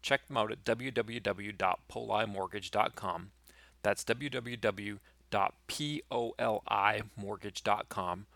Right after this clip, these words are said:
or call seven eight one, two three two, eight thousand. Make sure to tell them that A T L and twenty-nine sent you to receive a credit of fifty dollars towards your closing costs. Offers cannot be combined with other offers. Poli Mortgages,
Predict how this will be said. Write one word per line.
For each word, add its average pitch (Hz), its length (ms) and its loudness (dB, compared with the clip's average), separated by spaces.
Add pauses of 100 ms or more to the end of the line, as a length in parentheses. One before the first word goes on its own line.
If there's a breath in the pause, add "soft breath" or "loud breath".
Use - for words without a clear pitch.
(160 soft breath)
or 104 80 -6
call 123 280 4
seven 123 300 2
eight 131 160 2
one, 104 300 -2
two 123 180 -8
three 117 280 -8
two, 110 260 -6
eight 110 240 0
thousand. 92 440 4 (720 loud breath)
Make 117 160 2
sure 131 160 0
to 131 80 0
tell 113 220 4
them 104 160 -2
that 98 140 -2
A 110 140 4
T 117 200 -2
L 113 120 6
and 113 100 0
twenty-nine 113 460 0
sent - 280 -4
you 104 60 -8
to 98 80 -8
receive 98 300 -8
a - 40 -10
credit 110 320 2
of 101 60 -4
fifty - 300 -8
dollars 98 380 2
towards 104 260 -4
your 101 80 -8
closing 92 320 -4
costs. - 500 -8 (460 loud breath)
Offers 104 340 6
cannot - 300 2
be 123 80 -4
combined 107 400 -2
with 101 120 -2
other 98 240 0
offers. - 480 2 (680 loud breath)
Poli 131 320 4
Mortgages, 98 680 -4